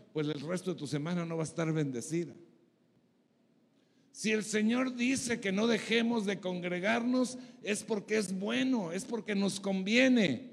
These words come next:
Tu espíritu se reanima, tu espíritu se fortalece, eres ministrado por la palabra,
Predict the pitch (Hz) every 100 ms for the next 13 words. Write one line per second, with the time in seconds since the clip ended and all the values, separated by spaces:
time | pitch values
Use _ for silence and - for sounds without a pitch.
0 | - - _ _ _ 202 202 - - -
1 | 247 285 285 277 240 214 165 165 170 196
2 | 233 233 180 - - - 202 - - 254
3 | 277 269 233 202 170 170 151 160 160 202
4 | 233 - 170 - - - 214 269 277 240
5 | 226 196 196 190 208 220 240 240 214 190
6 | 180 170 170 180 220 226 196